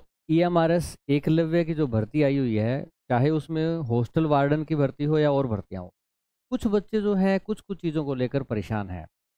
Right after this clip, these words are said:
एग्जाम डेट को एक तरफ रख देते हैं, आज हम बात करते हैं जो रीजनल लैंग्वेज है, क्षेत्रीय भाषा, वो क्या पंगा है।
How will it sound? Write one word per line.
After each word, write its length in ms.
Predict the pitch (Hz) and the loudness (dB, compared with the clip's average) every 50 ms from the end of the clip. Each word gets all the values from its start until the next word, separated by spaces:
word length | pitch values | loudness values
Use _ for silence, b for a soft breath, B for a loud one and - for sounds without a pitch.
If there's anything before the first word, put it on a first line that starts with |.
| _ _ _ _ - | _ _ _ _ -4
एग्जाम 420 | 139 135 135 131 151 143 170 180 | -2 -2 2 2 2 2 2 2
डेट 200 | 175 180 180 175 | 2 0 0 0
को 100 | 170 185 | 2 2
एक 160 | 165 160 151 | 2 2 2
तरफ 200 | - 180 170 165 | 0 0 0 2
रख 180 | 156 151 147 139 | 2 0 0 0
देते 240 | 127 123 - - 135 | -2 -4 -4 -4 -2
हैं, 220 | 135 156 170 165 - - | 0 0 0 -2 -2 0
आज 240 | 127 131 143 151 131 | 0 2 2 2 2
हम 180 | 120 147 147 131 | 0 0 0 0
बात 240 | 127 117 151 - | 2 2 0 0
करते 360 | - - 123 117 - - 127 123 | -2 -6 -6 -6 -6 -6 -6 -4
हैं 300 | 123 123 135 156 175 - _ _ _ _ _ _ _ _ _ _ - 127 - _ - | -2 -2 -4 -6 -8 -10 _ _ _ _ _ _ _ _ _ _ -20 -20 -12 _ -2
जो 180 | 156 170 170 | 0 2 2
रीजनल 420 | 160 131 127 147 156 156 202 208 190 | 2 2 2 2 4 2 2 2 4
लैंग्वेज 420 | 165 139 123 117 110 110 104 98 | 2 2 0 0 -2 -2 -2 -2
है, 80 | 110 104 | -2 -4
क्षेत्रीय 520 | - - - - 147 139 - 156 156 143 | -4 -6 -2 -2 -2 0 0 0 2 2
भाषा, 420 | 123 107 98 95 - - 92 85 - _ _ - | 2 0 -2 -4 -6 -8 -14 -14 -16 _ _ -6
वो 60 | 196 - - | -6 -6 -2
क्या 140 | - 185 196 | 0 0 0
पंगा 340 | 196 - 147 123 113 110 101 | 0 0 -2 -2 0 -2 -2
है। 200 | 92 90 80 - | -2 -4 -8 -12